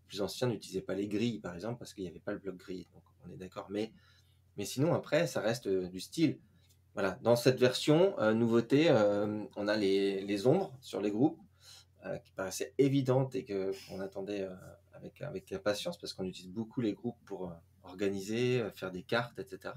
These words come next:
Donc, on a la possibilité de faire des ombres.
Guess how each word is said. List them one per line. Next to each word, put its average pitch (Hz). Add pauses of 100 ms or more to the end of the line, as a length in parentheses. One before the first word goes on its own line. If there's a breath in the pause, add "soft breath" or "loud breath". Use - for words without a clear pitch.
(100)
Donc, - (560)
on 90
a 87 (240)
la 101
possibilité 101
de 101
faire 92
des 90
ombres. 139